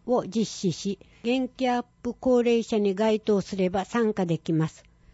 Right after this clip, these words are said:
体力アップ教室、期間六ヶ月間、日時、月曜日と木曜日、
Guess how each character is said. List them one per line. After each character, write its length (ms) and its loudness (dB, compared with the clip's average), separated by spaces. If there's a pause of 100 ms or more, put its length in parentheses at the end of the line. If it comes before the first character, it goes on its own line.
(560)
体 240 0
力 300 0
ア 60 0
ッ 40 -2
プ 220 -6
教 280 2
室、 340 -8 (220)
期 120 -20
間 360 0 (120)
六 240 -2
ヶ 180 -4
月 300 -4
間、 300 -4 (380)
日 320 -6
時、 220 -6 (100)
月 340 -2
曜 180 2
日 120 -6
と 140 -2
木 320 0
曜 220 4
日、 220 -6